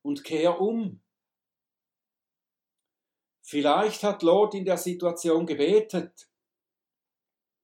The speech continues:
Auf jeden Fall lässt der Herr einen Boten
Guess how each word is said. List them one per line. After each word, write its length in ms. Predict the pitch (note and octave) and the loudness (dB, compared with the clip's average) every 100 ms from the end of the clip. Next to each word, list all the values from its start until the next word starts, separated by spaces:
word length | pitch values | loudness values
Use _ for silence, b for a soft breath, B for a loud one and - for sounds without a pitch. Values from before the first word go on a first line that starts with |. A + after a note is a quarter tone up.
| _ _ _ _ _ | _ _ _ _ _
Auf 180 | A2+ B2+ | -14 -6
jeden 260 | D#3+ G3+ | -4 -4
Fall 260 | F#3+ F#3+ F#3+ | 0 2 2
lässt 300 | D3+ - - | 0 -2 -6
der 140 | B2+ | -6
Herr 360 | A#2+ B2 D#3+ C#3+ | -4 -2 -2 -2
einen 260 | C#3 C3 | -4 -4
Boten 720 | A#2+ A#2+ D#3 F3+ F#3 G3 F#3 | -2 2 2 0 -6 -8 -10